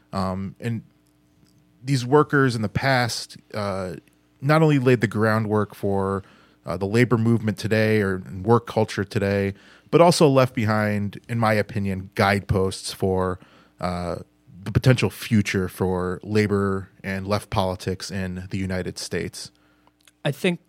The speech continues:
Speaker 2: what I'd say is that, I mean, while the people and the technology may have changed, the basic fundamental forces of our economy have largely stayed the same.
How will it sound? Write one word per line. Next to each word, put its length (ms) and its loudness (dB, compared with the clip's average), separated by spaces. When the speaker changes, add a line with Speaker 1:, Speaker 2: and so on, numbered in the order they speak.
Speaker 2:
what 200 -2
I'd 140 -2
say 280 0
is 220 0
that, 260 0
I 60 2
mean, 360 4
while 380 6
the 160 -8
people 580 4
and 300 0
the 80 -2
technology 680 0
may 200 4
have 100 0
changed, 560 0
the 140 -8
basic 520 2
fundamental 720 2
forces 640 -2
of 120 -2
our 200 2
economy 540 -2
have 420 -8
largely 340 0
stayed 320 -4
the 80 -6
same. 360 -8